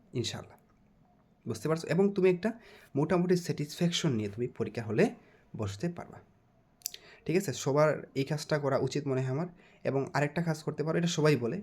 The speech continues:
এক্সাম দেওয়া। এই মুহূর্তে আসলে বাসায় বসে দাও আর কোচিংয়ে দাও, এক্সাম দেওয়াটা ভালো। এবং কোচিং সেন্টার যদি দূরে হয়, ওইটা আমি বলবো যে তোমার এখন স্কিপ করা বেটার হবে,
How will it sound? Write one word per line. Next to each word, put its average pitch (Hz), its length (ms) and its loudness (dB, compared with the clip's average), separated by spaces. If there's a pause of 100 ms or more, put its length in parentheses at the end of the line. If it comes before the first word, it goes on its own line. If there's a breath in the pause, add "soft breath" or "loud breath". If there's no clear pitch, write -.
এক্সাম 123 340 0
দেওয়া। 113 240 -4
এই 139 100 2
মুহূর্তে 135 300 -2
আসলে 127 280 0 (360 loud breath)
বাসায় 120 280 2
বসে 123 240 -2
দাও 160 160 2
আর 131 80 2
কোচিংয়ে 131 400 -2
দাও, 160 200 -2
এক্সাম 120 300 -2
দেওয়াটা 123 180 -2
ভালো। 123 300 -4
এবং 143 180 -2 (540 loud breath)
কোচিং 165 400 2
সেন্টার - 300 -2
যদি 135 160 -2
দূরে 135 220 4
হয়, 165 200 0 (320)
ওইটা 131 160 0
আমি 123 140 0
বলবো 120 280 -2
যে 175 220 -2 (140)
তোমার 110 220 -4
এখন 175 240 -4
স্কিপ - 300 -8
করা 110 280 -6
বেটার 110 200 -8
হবে, 101 180 -12